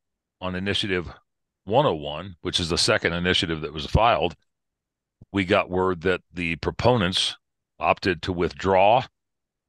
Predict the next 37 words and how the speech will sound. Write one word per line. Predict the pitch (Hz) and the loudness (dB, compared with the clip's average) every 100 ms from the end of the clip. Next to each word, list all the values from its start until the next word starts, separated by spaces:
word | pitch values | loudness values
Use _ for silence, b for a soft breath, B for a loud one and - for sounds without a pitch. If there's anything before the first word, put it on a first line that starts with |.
| _ | _
that | - 101 101 | -2 0 0
initiative, | 98 98 104 98 113 - _ _ _ | 0 -2 -2 -4 -4 -12 _ _ _
that | - 92 | -6 -4
we | 95 | -2
were | 92 92 | 0 2
able | 90 101 98 | 2 2 0
to | 90 | 0
change | - 110 104 95 | 0 2 0 -2
some | - 104 | 0 0
language | 92 107 104 73 | 0 -2 -2 -6
in, | 80 87 | -6 -2
but | 95 92 | 0 0
it | |
wasn't | 92 87 90 | 2 0 0
as | 82 | -2
favorable | - 101 85 87 80 78 | 0 0 0 -4 -4 -8
for | - 82 | -4 2
us | 110 101 - - _ _ _ _ _ _ - | 4 4 2 -6 _ _ _ _ _ _ -10
as | 85 | -8
what | 87 80 | -6 -4
we, | 87 82 82 _ _ - | -2 -4 -6 _ _ -6
uh, | 82 80 76 | -4 -4 -6
thought | - 87 78 | 0 0 0
that | 80 | -4
the | 78 | -6
first | 90 113 - | -2 0 0
one | 73 | -4
was, | 69 76 95 | -2 -2 0
and | 85 80 | -2 -4
the | 78 76 | -4 0
second | - 107 101 | 0 0 -2
one | 85 85 | -2 -2
was | 85 92 | -2 -2
not | 90 87 | 0 0
as | 82 | 0
favorable | - 92 85 87 85 85 | 0 0 0 -2 -2 -2
for, | - 80 80 | -2 -4 -6